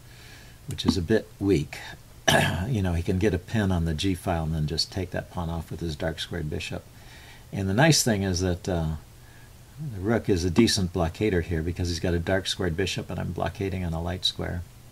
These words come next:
So now I need to get my queen in the game, I think.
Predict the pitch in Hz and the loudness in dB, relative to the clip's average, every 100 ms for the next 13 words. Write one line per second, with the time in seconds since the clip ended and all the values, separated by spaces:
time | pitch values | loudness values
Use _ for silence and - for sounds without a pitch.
0 | - - - - - - - - - - | -20 -20 -20 -20 -20 -20 -20 -20 -20 -20
1 | - - - - 120 165 170 151 113 107 | -20 -20 -18 -10 -4 0 4 6 6 6
2 | 113 107 90 87 - - 117 107 90 87 | 4 2 -2 -2 -6 -4 0 0 0 0
3 | 82 85 80 82 92 - - | -2 -6 -6 -8 -10 -10 -12